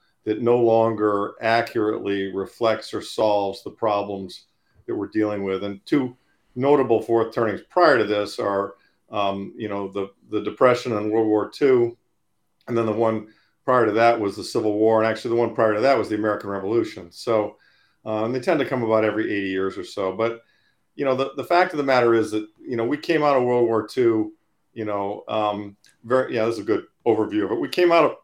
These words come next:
World War Two, you know, very much on a high, um, of,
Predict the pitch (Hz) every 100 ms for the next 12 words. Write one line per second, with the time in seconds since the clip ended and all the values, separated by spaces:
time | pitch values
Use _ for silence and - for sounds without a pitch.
0 | - 147 127 117 110 151 120 110 _ _
1 | _ _ _ _ _ _ 147 110 95 120
2 | 127 113 113 113 - - 117 107 98 117
3 | 117 101 98 98 _ _ _ _ - 110
4 | 104 98 98 101 - 101 98